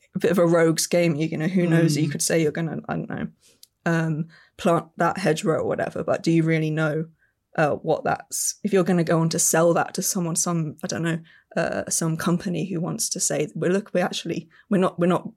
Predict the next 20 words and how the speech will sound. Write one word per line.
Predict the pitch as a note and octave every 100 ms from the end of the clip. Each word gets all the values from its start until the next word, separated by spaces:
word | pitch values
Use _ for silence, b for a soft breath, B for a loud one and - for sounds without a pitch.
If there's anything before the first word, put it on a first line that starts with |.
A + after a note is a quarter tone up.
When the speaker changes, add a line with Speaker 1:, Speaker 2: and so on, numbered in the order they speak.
| _ _ -
Speaker 1:
damaging | F3+ F#3+ F#3 D3+ D#3
the |
environment, | F3+ G3 F3
we're | G3 F#3+ G3+
making | G#3 C4+
it | A#3+
better." | C4 A#3+ G3 B B
Speaker 2:
Mm. | D#3+ D#3
Speaker 1:
Um, | D#3+ F3
how | F#3+ F3
are | E3+
you | D#3+ D3+
actually | - - D#3
proving | - D#3+ -
that? | E3 - _ B B B
So | D3+ F#3+
Speaker 2:
Yeah, |
Speaker 1:
that | G#3 E3
Speaker 2:
yeah. |
Speaker 1:
was, | F#3 F3 -